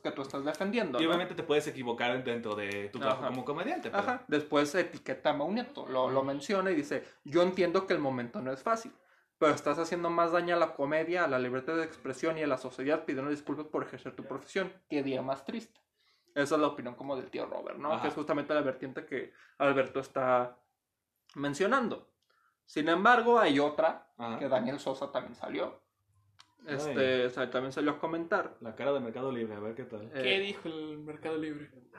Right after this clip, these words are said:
Speaker 1: ah, ¿dónde tengo los tweets guardados, güey? Porque ese es un video.
Speaker 2: Ah, ok.
Speaker 1: Entonces lo tengo que buscar.
Speaker 3: ¿Qué dijo el Mercado
Speaker 2: Ajá,
Speaker 3: Libre?
Speaker 2: o de lo que lo buscas como que
Speaker 3: Dan contexto, güey,
Speaker 2: Sí,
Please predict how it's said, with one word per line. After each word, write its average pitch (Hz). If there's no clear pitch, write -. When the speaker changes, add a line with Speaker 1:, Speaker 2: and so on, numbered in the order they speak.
Speaker 1:
ah, -
¿dónde 147
tengo 165
los 139
tweets 135
guardados, 151
güey? -
Porque 147
ese 160
es 165
un 185
video. 143
Speaker 2:
Ah, 110
ok. -
Speaker 1:
Entonces -
lo 135
tengo 135
que 143
buscar. -
Speaker 3:
¿Qué 175
dijo 185
el 160
Mercado 160
Speaker 2:
Ajá, 160
Speaker 3:
Libre? 151
Speaker 2:
o 160
de 160
lo 160
que 160
lo 165
buscas 170
como 127
que 107
Speaker 3:
Dan 262
contexto, 254
güey, 165
Speaker 2:
Sí, 170